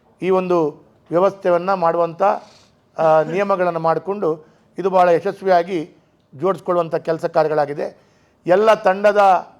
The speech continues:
ಸದಸ್ಯರೊಂದಿಗೆ ಎರಡು ಮೂರು ಸುತ್ತಿನ ಮಾತುಕತೆ, ಅದರೊಟ್ಟಿಗೆ ತೀರ್ಪುದಾರರು ಕೂಡ, ಆ, ತಂಡದವರು ಮತ್ತು ಆಯೋಜಕರಾದಂಥ ಕುಡ್ಲ ಸಾಂಸ್ಕೃತಿಕ ಪ್ರತಿಷ್ಠಾನ ಎಲ್ಲ ಮಾತುಕತೆಯನ್ನು ಮಾಡಿಕೊಂಡು ಭಾಳ ಯಶಸ್ವಿಯಾಗಿ ಜೋಡಿಸ್ಕೊಳ್ಳುವಂಥ ಕೆಲಸ ಕಾರ್ಯಗಳಾಗಿದೆ.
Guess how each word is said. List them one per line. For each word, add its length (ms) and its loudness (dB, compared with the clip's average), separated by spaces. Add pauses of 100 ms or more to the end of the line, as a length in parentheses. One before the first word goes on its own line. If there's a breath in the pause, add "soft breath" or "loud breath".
(400)
ಸದಸ್ಯರೊಂದಿಗೆ 720 -2
ಎರಡು 360 0
ಮೂರು 240 -6
ಸುತ್ತಿನ 260 -12
ಮಾತುಕತೆ, 680 -8 (600 soft breath)
ಅದರೊಟ್ಟಿಗೆ 440 -2
ತೀರ್ಪುದಾರರು 680 0
ಕೂಡ, 220 0 (920)
ಆ, 240 2
ತಂಡದವರು 560 0
ಮತ್ತು 260 -4 (460)
ಆಯೋಜಕರಾದಂಥ 720 -2 (800)
ಕುಡ್ಲ 200 -2
ಸಾಂಸ್ಕೃತಿಕ 420 -4
ಪ್ರತಿಷ್ಠಾನ 400 -4
ಎಲ್ಲ 280 0 (580)
ಮಾತುಕತೆಯನ್ನು 540 -4
ಮಾಡಿಕೊಂಡು 640 -6 (460 soft breath)
ಭಾಳ 120 2
ಯಶಸ್ವಿಯಾಗಿ 640 -2
ಜೋಡಿಸ್ಕೊಳ್ಳುವಂಥ 520 -6
ಕೆಲಸ 240 -12
ಕಾರ್ಯಗಳಾಗಿದೆ. 460 -12